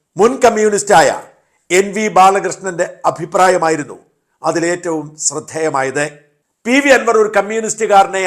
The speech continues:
അല്ല, തന്റെ കളങ്കിത കച്ചവടത്തിന് കൂടുതൽ മെച്ചമുണ്ടാകുന്നതിന് വേണ്ടി കമ്മ്യൂണിസ്റ്റ് വേഷം ധരിച്ച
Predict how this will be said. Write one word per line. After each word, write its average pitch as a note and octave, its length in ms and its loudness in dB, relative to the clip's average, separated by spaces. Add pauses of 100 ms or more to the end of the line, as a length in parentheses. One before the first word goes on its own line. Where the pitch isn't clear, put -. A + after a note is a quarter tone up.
അല്ല, F3+ 360 -2 (540)
തന്റെ G#3 180 2
കളങ്കിത A3 600 4
കച്ചവടത്തിന് G3+ 760 0 (480)
കൂടുതൽ A3+ 340 2
മെച്ചമുണ്ടാകുന്നതിന് G#3 1080 2
വേണ്ടി E3+ 260 0 (640)
കമ്മ്യൂണിസ്റ്റ് G#3+ 540 -2
വേഷം G3 560 -2
ധരിച്ച G3+ 360 -2